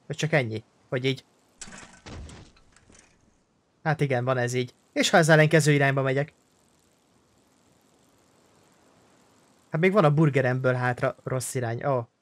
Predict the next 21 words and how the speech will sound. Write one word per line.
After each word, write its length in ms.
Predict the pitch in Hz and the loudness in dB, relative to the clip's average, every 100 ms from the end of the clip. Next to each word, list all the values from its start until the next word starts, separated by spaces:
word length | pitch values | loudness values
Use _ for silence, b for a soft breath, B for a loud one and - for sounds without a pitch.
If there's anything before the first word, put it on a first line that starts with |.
| _ | _
oké, 320 | - 135 131 127 | -12 -10 -6 -2
mindenre 360 | 147 135 120 | 0 0 -2
gondoltak. 560 | 123 123 123 120 127 - _ _ _ _ _ - | -2 -2 -4 -4 -6 -10 _ _ _ _ _ -6
Akkor 280 | 214 208 | -2 0
megyünk. 400 | 151 131 135 135 - _ _ | 0 0 -2 -4 -10 _ _
És 120 | 147 | -4
ott 160 | 190 160 | -2 -2
egy 100 | 135 | -4
bicikli, 480 | 131 147 - 123 127 | -4 -4 -4 -4 -2
miért? 500 | 165 131 117 - _ _ _ _ _ _ _ _ _ _ _ _ _ _ | -2 -2 -4 -8 _ _ _ _ _ _ _ _ _ _ _ _ _ _
Nem 160 | 147 | -6
tudom, 200 | 135 135 | -2 -2
átmentem 460 | 143 143 127 123 123 | -2 -2 -6 -6 -4
rajta. 380 | 120 123 131 139 _ _ _ _ _ _ _ _ _ _ _ _ _ | -2 -2 -4 -6 _ _ _ _ _ _ _ _ _ _ _ _ _
Ó, 60 | 151 | 0
biztos 320 | 185 214 156 | 0 0 0
az 100 | 156 | 2
én 180 | 180 185 | 4 4
voltam. 440 | 143 127 117 110 - _ _ | 4 0 -2 -8 -10 _ _
Most 240 | - 190 - | 0 0 2
igazából 580 | 240 220 226 240 233 | 4 4 4 4 2